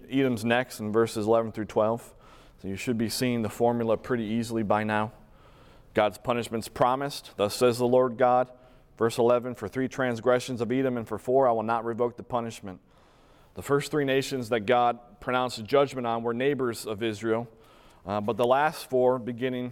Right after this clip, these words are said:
he-, here with Edom, they're all related to Israel by blood.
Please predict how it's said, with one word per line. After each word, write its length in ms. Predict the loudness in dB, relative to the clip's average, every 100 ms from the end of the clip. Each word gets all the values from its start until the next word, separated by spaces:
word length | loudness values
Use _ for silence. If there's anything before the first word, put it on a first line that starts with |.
| -10
he-, 220 | -8 -8 -8
here 220 | -4 0
with 140 | 0 0
Edom, 380 | -4 -4 -4 -2
they're 180 | 2 4
all 160 | 4
related 420 | 4 2 2 2 0
to 100 | 0
Israel 260 | 0 -2
by 160 | -2 -2
blood. 340 | -2 -4 -4